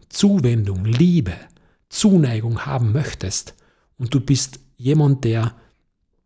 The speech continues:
grantig, wie es bei uns in der Mundart heißt, also eher zornig, abweisend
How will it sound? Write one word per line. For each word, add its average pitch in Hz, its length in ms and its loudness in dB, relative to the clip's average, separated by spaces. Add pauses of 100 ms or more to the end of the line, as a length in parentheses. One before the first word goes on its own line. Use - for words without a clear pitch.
(420)
grantig, 139 800 2
wie 117 140 4
es 107 140 0
bei 110 120 -2
uns 127 200 2
in 113 80 2
der 107 80 0
Mundart 110 520 -2
heißt, - 320 -12
also - 300 -10 (480)
eher 131 460 -4 (240)
zornig, 170 580 2
abweisend 113 1120 -2